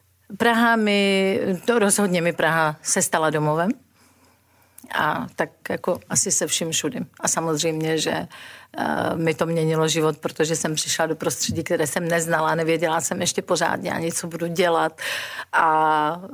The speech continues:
no, a to prostě je tak. Vypustí tě, eh, z východního Slovenska a přistaneš na hlavním nádraží a nevíš, kde jsi a čí jsi. Ale tak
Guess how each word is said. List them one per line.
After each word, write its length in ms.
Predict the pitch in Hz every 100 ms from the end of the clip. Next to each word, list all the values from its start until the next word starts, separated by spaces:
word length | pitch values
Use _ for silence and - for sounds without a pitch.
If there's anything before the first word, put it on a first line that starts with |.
| 190
no, 320 | 165 156 -
a 40 | - _ _ -
to 100 | -
prostě 400 | 165 - 165 - 170
je 140 | 147
tak. 220 | 147 147 - - - _ _
Vypustí 560 | - 165 - 185 - 170
tě, 200 | 180 170 170 - - - -
eh, 440 | - - - - 170
z 80 |
východního 460 | 180 170 190 180 180
Slovenska 640 | 180 175 175 180 - 190
a 40 | 170
přistaneš 560 | - 185 - 170 170
na 120 | 175 165
hlavním 340 | 170 170 170
nádraží 520 | 160 160 170 165 180
a 40 | 165
nevíš, 300 | 160 165 160
kde 140 | 160
jsi 320 | 156 - 185
a 60 | 151
čí 260 | - -
jsi. 400 | 147 - 226 285 - - - - -
Ale 500 | 165 160 160 151 170 -
tak 320 | - - -